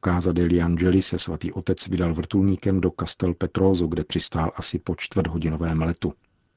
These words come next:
Zde v devítisetmetrové nadmořské výšce stojí bazilika Panny Marie Bolestné. Na toto poutní místo se při své druhé návštěvě Molíze odebral také Jan Pavel druhý.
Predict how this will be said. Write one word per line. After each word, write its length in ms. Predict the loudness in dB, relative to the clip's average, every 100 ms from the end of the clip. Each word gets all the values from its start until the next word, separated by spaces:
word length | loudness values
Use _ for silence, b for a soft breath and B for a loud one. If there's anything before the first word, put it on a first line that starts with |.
| _
Zde 320 | -8 -2 0 0
v 80 |
devítisetmetrové 1000 | 0 0 0 -2 -4 -2 -2 0 2 4
nadmořské 560 | 4 2 0 0 2 2
výšce 380 | 0 0 2 2
stojí 320 | 2 2 2
bazilika 540 | 2 2 2 2 0
Panny 260 | 0 -2 0
Marie 280 | 2 4 4
Bolestné. 600 | 4 2 2 -2 -4 -8 _ _ -2
Na 140 | 0
toto 240 | 2 4 4
poutní 380 | 4 4 4 2
místo 320 | 2 2 0
se 180 | 2 0
při 180 | 0
své 260 | 0 0 0
druhé 300 | 0 0 0
návštěvě 540 | 0 -2 -2 0 0
Molíze 420 | 0 0 0 0 -2
odebral 400 | -2 -2 -2 -4
také 300 | -4 -4 -2
Jan 200 | -2 -4
Pavel 260 | -2 0
druhý. 340 | 2 2 0